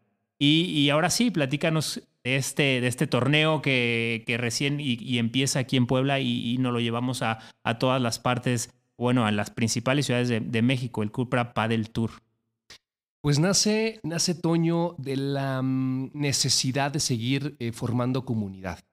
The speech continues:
Speaker 2: de seguir formando tribu en, en este mercado. Si bien el pádel es parte integral de la dinámica estratégica de Cupra a nivel internacional, en México teníamos que hacer algo completamente diferente y único.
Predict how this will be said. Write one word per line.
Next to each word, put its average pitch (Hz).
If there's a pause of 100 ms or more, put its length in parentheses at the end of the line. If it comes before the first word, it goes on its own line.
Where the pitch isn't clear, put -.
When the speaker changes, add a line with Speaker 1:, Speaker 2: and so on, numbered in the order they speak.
(240)
Speaker 2:
de 107
seguir 123
formando 123
tribu 113 (580)
en, 113
en 120
este 123
mercado. 104 (320)
Si 147
bien 170
el 127
pádel 143
es 131
parte 135
integral 123
de 123
la 120
dinámica 113
estratégica 110
de 101
Cupra 123
a 117
nivel 107
internacional, 107
en 123
México -
teníamos 120
que 113
hacer 117
algo 127
completamente 104
diferente 92
y 127
único. 143